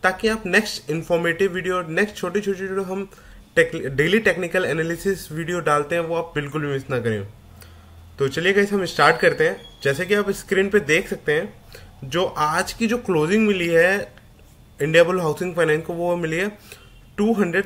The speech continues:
थर्टी सिक्स रुपीज थर्टी पैसे की। तो गाइस, मैं अगर वहीं बात करूं कि आने वाले दिनों में इसमें कौन से टारगेट होने चाहिए, कौन सा एसएल इसमें हमें देखने को मिल सकता है,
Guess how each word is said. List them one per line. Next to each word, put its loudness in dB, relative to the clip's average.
थर्टी 0
सिक्स -2
रुपीज -2
थर्टी -2
पैसे 0
की। -6
तो -2
गाइस, 6
मैं 2
अगर 0
वहीं 0
बात 2
करूं -2
कि -6
आने 2
वाले 4
दिनों -2
में -2
इसमें -4
कौन -2
से -6
टारगेट 0
होने 0
चाहिए, -2
कौन -2
सा -4
एसएल 0
इसमें -4
हमें -2
देखने -2
को -4
मिल -4
सकता -8
है, -4